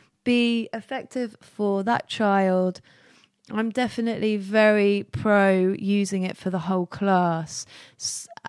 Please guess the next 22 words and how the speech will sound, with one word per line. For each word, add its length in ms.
because 540
at 140
the 60
end 120
of 80
the 80
day, 300
this, 300
this 240
is 140
gonna 180
benefit 560
e-, 220
all 240
of 140
the 80
children. 580
We 180
all 240
use 640
lists 960
and 480